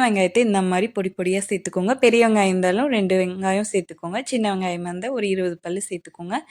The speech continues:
நல்லா நச்சு சேர்த்துக்கோங்க, இல்லைன்னா குட்டி குட்டியா அரிஞ்சு சேர்த்துக்கோங்க. இதை நல்லா வதக்கி விடணுங்க. வெங்காயத்தை நல்லா வதக்கி விடுங்க.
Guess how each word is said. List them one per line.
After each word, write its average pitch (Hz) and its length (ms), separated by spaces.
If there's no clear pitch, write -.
நல்லா 214 280
நச்சு 220 360
சேர்த்துக்கோங்க, 190 600
இல்லைன்னா 240 280
குட்டி 196 200
குட்டியா 202 300
அரிஞ்சு 190 300
சேர்த்துக்கோங்க. 175 560
இதை 202 160
நல்லா 208 280
வதக்கி 190 360
விடணுங்க. 185 440
வெங்காயத்தை 220 580
நல்லா 208 300
வதக்கி 202 400
விடுங்க. 175 320